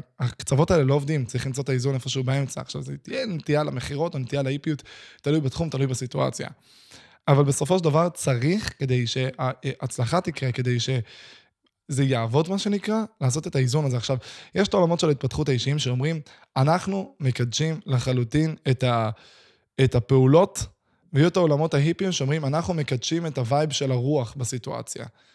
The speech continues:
וההוא הולך לפה, וההוא הולך לפה. ואני אומר לעצמי, "בן אדם, בחייאת רב, רב, רב, רבק."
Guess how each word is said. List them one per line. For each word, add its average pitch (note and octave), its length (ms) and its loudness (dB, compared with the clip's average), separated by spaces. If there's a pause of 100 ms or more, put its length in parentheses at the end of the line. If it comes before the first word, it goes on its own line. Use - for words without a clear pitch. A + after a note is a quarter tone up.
(640)
וההוא F3+ 240 8
הולך F#3+ 260 4
לפה, E3 340 4
וההוא D#3+ 160 4
הולך D3+ 260 2
לפה. B2+ 320 -2
ואני D#3+ 180 0
אומר F#3+ 220 0
לעצמי, C3 420 2
"בן B2+ 220 0
אדם, D3 340 0
בחייאת D#3+ 460 0
רב, D#3 240 0
רב, D3 220 -2
רב, C#3+ 280 -2
רבק." C#3 480 -4